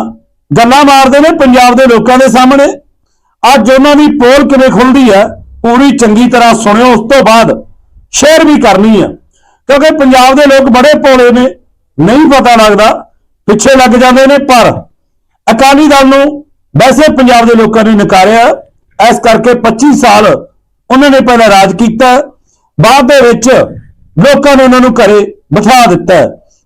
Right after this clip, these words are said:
ਯਾਨੀ ਹੁਣ ਸੁਖਬੀਰ ਸਿੰਘ ਬਾਦਲ ਦਾ ਦੌਰ ਜਿਹੜਾ ਬਿਲਕੁਲ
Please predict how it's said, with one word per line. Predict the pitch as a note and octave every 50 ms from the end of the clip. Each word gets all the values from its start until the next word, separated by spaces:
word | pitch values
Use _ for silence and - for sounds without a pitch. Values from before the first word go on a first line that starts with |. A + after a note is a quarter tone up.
| _ -
ਯਾਨੀ | F3 B3 C4 C#4
ਹੁਣ | B3+ B3 C4+ C4
ਸੁਖਬੀਰ | - A#3 A3+ G3+ A3+ B3 C4 A3+
ਸਿੰਘ | A3+ C4 C4 C4
ਬਾਦਲ | A3 G3+ G3+ G3 A#3 A#3+
ਦਾ | G#3+ G#3+ E3 B2+ - - - _ _ _ _ _ _ _ _ _
ਦੌਰ | C#3 C#3 - A3+ B3+ C#4 C#4+ B3
ਜਿਹੜਾ | G#3 B3+ B3+ A#3+ G#3+ E3 A#2+ - - - _ _ _ -
ਬਿਲਕੁਲ | D3 B3+ C#4 C#4 C4+ C#4 - C4 B3+ B3 A3+